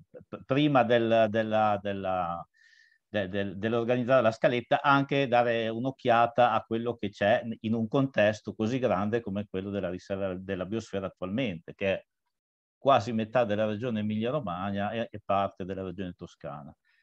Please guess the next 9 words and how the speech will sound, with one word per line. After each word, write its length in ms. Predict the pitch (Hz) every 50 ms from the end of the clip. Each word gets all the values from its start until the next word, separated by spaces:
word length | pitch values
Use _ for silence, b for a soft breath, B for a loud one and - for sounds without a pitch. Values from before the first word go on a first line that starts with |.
| _
è 100 | _ -
buona, 400 | 82 78 92 131 139 107 85 80 -
è 80 | - 90
una 180 | 90 101 92
bella 300 | 92 98 135 139 120 92 -
parte 380 | - - 95 90 92 - -
della 160 | 80 85 85 80
regione 220 | 80 80 85 85
Toscana. 500 | - 85 82 - _ 71 67 69 76 -